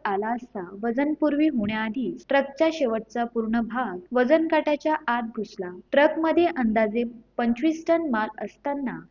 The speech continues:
क्षमतेपेक्षा जास्त वजन असलेले वजन काटा जीर्ण झाल्याने घटना घडली, त्याची माहिती,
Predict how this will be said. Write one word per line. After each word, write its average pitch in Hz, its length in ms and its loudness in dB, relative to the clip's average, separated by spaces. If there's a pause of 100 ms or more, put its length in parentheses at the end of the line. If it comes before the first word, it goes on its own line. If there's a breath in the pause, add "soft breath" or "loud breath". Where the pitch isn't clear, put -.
(120)
क्षमतेपेक्षा 311 840 2 (120)
जास्त 208 300 0
वजन 294 420 4
असलेले 233 460 -4 (420)
वजन 240 380 4
काटा 320 340 4
जीर्ण 240 340 2
झाल्याने 226 480 -2 (100)
घटना 254 280 -2
घडली, 214 360 -2 (260)
त्याची 214 260 -2
माहिती, 214 480 -2